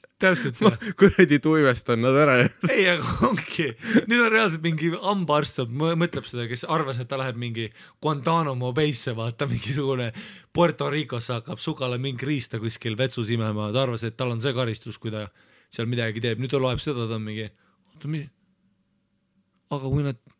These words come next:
Speaker 2: Kolmsada.
Speaker 1: kolmsada, mul käib.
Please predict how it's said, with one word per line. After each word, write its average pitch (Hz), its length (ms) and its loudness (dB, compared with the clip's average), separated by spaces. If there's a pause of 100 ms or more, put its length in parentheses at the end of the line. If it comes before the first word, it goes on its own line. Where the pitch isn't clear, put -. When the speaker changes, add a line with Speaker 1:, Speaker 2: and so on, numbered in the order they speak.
(140)
Speaker 2:
Kolmsada. 233 500 -4 (1600)
Speaker 1:
kolmsada, 143 580 -6
mul 120 180 -6
käib. 120 240 -6